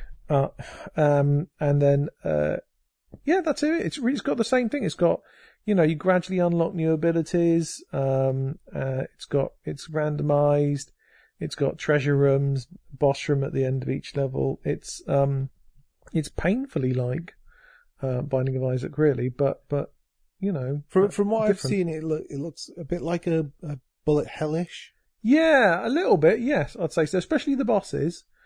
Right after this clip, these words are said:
Speaker 1: very much so. But then I think the same can be said of, you know, quite a bit of Isaac, really.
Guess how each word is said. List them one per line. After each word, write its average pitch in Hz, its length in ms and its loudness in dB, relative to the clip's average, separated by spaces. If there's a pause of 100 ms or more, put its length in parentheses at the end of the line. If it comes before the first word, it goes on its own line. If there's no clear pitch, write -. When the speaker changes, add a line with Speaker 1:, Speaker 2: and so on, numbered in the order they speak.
(240)
Speaker 1:
very 196 160 6
much 196 240 -2
so. 143 140 4
But 202 160 -4
then 208 240 -2
I - 20 -2
think 202 180 -6
the 165 60 -4
same 165 260 -2
can 143 120 -4
be 139 100 -6
said 143 220 0
of, 131 180 -2 (100)
you 156 100 -2
know, 123 200 -4 (140)
quite - 220 -4
a 131 40 -2
bit 135 140 -2
of 135 100 0
Isaac, 160 400 0
really. 131 460 -2